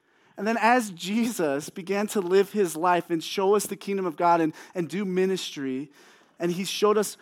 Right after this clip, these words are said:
what true humanity is, he showed us what a sinless Savior looks like,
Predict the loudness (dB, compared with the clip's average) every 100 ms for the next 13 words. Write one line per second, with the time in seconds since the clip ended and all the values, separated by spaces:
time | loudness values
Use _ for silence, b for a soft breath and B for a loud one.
0 | b -4 4 4 4 -4 -4 -4 -2 0
1 | 0 0 -2 -4 -6 -2 0 0 -2 -4
2 | -4 -2 0 2 0 -2 0 0 0 -2
3 | -4 -6 -6 -4 -6